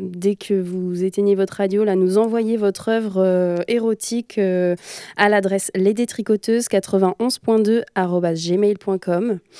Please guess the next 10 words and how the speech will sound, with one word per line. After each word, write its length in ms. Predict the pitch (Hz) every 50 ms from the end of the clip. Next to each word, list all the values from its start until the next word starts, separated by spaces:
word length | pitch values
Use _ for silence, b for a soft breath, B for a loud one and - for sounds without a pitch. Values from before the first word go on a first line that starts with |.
| B B B B B B B B B B B
Vous 140 | 185 185
retrouverez 420 | 185 170 - - 208 196 190 208 214
nos 140 | 214 196 180
contacts 400 | - 190 185 185 208 202 202 -
sinon 260 | - 190 185 175 180
sur 220 | 190 - 185 175
Facebook 520 | - - 180 175 175 170 180 185 185 - -
ou 120 | 185 180
n'importe 420 | 180 185 185 175 180 170 - -
où. 140 | - 247 349